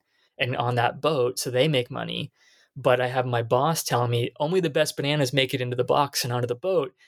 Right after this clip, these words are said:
And those might not be your cousin's bananas 'cause maybe they're bruised too much from the bumpy road here. And so the, the peasant farmers now as banana sorter has to mediate quite directly between the interests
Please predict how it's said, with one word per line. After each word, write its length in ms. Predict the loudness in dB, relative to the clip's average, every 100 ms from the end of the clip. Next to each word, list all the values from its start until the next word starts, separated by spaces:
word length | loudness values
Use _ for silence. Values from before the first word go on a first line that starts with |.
| _
And 120 | 0
those 160 | 4 4
might 220 | 2 0
not 240 | 0 -2 0
be 80 |
your 160 | 0 0
cousin's 320 | 2 0 0
bananas 460 | -2 -4 -4 -4 -2
'cause 180 | -2 0
maybe 220 | 0 2
they're 160 | 0
bruised 440 | -2 0 0 -2 -6
too 120 | -4
much 180 | -4 -4
from 140 | -6
the 60 | 0
bumpy 300 | 0 0 0
road 280 | 2 2 2
here. 320 | 0 0 -2 _ -20 -20 -14 -8
And 120 | -2
so 160 | 0
the, 280 | 2 2 2 -4 _ _ _ _ -4
the 300 | 0 0 -2
peasant 380 | 2 2 2 -4
farmers 580 | -2 0 2 2 0 -2
now 360 | -2 2 2
as 260 | 2 0 0
banana 340 | 0 2 2
sorter 680 | 0 0 0 0 0 -2 -4 -12 _
has 160 | 0 2
to 80 | 0
mediate 720 | 0 0 2 4 2 2 -2
quite 300 | 0 0 0
directly 500 | 0 0 0 -4 -2
between 640 | 0 -2 0 2 2 0
the 100 | 0 0
interests 640 | 0 2 2 2 0 0